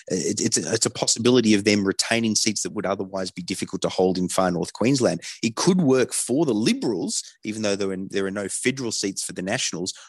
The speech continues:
over in W A, which is so strongly dependent on the mining community for its economic prosperity. So it, it's, it's a trap for Labor in those seats, but it's also an opportunity because it, it could create a wave of discontent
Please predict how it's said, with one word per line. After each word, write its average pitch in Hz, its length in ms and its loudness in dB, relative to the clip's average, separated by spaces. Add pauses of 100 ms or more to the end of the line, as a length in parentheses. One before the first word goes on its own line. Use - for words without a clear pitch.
(140)
over 107 220 4
in 104 100 0
W 104 380 2
A, 196 160 2
which 104 220 -8
is 87 80 -8
so 87 200 -4
strongly 90 380 -4
dependent 87 500 -4 (280)
on 98 140 4
the 90 80 6
mining 95 400 4
community 90 500 2
for 82 220 0
its - 120 0
economic 85 540 -4
prosperity. - 760 -2 (260)
So 117 240 6
it, 110 240 2
it's, - 260 0 (240)
it's - 100 -4
a 113 80 -14
trap - 540 -4 (160)
for - 140 0
Labor 101 500 2 (100)
in 123 260 -2
those 101 280 2
seats, - 580 0 (240)
but 135 100 2
it's 143 120 0
also 269 260 2
an 139 80 -2
opportunity - 800 -4 (240)
because 110 580 4
it, 110 140 -4 (100)
it 107 140 -8
could 160 200 -4
create 110 340 2
a 101 120 2
wave 98 720 2 (100)
of 95 140 -6
discontent - 720 -4